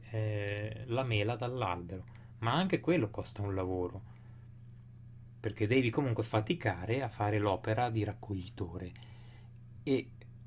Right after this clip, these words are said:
se tu sei uno stronzo che dici, "No, io non voglio faticare",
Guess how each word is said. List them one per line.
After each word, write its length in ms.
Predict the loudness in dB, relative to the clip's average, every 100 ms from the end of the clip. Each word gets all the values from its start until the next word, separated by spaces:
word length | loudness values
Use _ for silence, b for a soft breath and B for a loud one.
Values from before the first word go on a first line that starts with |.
| -12
se 180 | -2 -2
tu 140 | 4 4
sei 200 | 6 4
uno 180 | 4
stronzo 720 | 2 2 2 4 2 0 4 4
che 160 | 4
dici, 380 | 2 0 0 2
"No, 220 | 4 6
io 200 | 6 4
non 160 | 4 2
voglio 300 | 4 4 2
faticare", 720 | -2 -4 -4 -8 -10 -2 -2